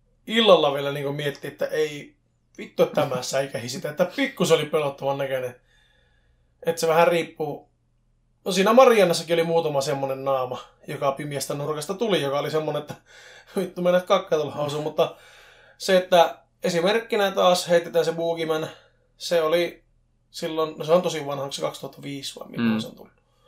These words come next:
Speaker 1: Et ei se mikään, tai se tosi vanha, mutta ei se mikään uusi elokuva oo, mutta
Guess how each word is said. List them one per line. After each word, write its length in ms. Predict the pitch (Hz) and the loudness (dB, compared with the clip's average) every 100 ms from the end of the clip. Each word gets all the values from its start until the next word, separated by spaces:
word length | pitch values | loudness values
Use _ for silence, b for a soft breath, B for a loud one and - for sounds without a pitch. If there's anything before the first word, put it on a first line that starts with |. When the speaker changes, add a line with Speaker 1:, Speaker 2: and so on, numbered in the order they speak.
| b b b b b | b b b b b
Speaker 1:
Et 140 | 160 165 | -4 -2
ei 80 | |
se 80 | 156 | -2
mikään, 300 | 156 - 170 | -6 -2 0
tai 100 | 165 | 0
se 100 | - | 0
tosi 260 | 170 160 147 | 0 0 -2
vanha, 180 | 143 147 | -4 -4
mutta 140 | 147 | -2
ei 40 | 160 | -2
se 80 | |
mikään 280 | 175 170 190 | -2 2 4
uusi 200 | 208 185 | 4 4
elokuva 300 | 160 156 156 | 2 2 4
oo, 140 | 160 160 | 4 4
mutta 420 | 156 165 170 - | 0 2 2 2